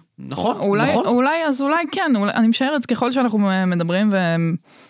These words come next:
Speaker 2: ודנים בזה, אני מבינה שזה כנראה גם מה שהיה הפריע לי, שזה הכל כללי וסימונים, שאין פה את הספציפיות של זה.
Speaker 1: אני
Speaker 2: של,
Speaker 1: יכול מאוד
Speaker 2: שהוא לא,
Speaker 1: להבין.
Speaker 2: לא,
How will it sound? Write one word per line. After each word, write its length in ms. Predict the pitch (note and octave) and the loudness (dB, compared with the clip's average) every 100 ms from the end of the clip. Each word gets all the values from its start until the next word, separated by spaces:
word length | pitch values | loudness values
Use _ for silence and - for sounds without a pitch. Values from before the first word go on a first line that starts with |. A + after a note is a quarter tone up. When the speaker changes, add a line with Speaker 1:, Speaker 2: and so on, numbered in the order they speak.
| _ | _
Speaker 2:
ודנים 320 | F3+ E3 F3+ A3 | -2 0 2 2
בזה, 260 | A#3+ A3+ | 2 2
אני 140 | F3+ F3 | 2 2
מבינה 380 | E3 E3+ F3+ | 2 0 2
שזה 500 | G3+ A#3 G3+ F3+ F#3 | 0 0 0 0 0
כנראה 320 | G#3+ A3 G#3 G#3 | 2 2 2 2
גם 160 | G#3 | 2
מה 80 | G3+ | 2
שהיה 280 | G#3 G3 G3 | 0 -2 -2
הפריע 340 | - G3 G#3+ | -2 -2 0
לי, 100 | E3 | 0
שזה 280 | D3+ D#3 D3 | -2 -2 -2
הכל 360 | D#3 F#3+ F#3+ F#3 | -2 0 0 -2
כללי 340 | - F#3+ F3 F#3 | -4 -2 0 0
וסימונים, 640 | G3+ - F3 E3+ F3 D3+ C#3+ _ _ _ - | -2 -4 -2 -2 -2 -4 -6 _ _ _ -6
שאין 220 | E3+ F#3+ | -2 -2
פה 100 | G#3+ | -2
את 100 | G3+ | -4
הספציפיות 800 | - - - G3 F#3 F3 D3 - | -8 -12 -6 -4 -2 -2 -2 -4
של 180 | C#3 D3+ | -4 -2
זה. 120 | C#3 - _ _ _ _ _ - | -2 -4 _ _ _ _ _ -4
Speaker 1:
אני 60 | B3 | 2
Speaker 2:
של, 60 | |
Speaker 1:
יכול 180 | G#3+ G3 | 4 4
מאוד 100 | G3+ | 2
Speaker 2:
שהוא 220 | E3 G#3+ | 4 4
לא, 80 | F#3+ | 6
Speaker 1:
להבין. 140 | F#3 | 4
Speaker 2:
לא, 500 | F#3+ G3+ G#3+ G#3+ G#3 | 4 4 2 2 2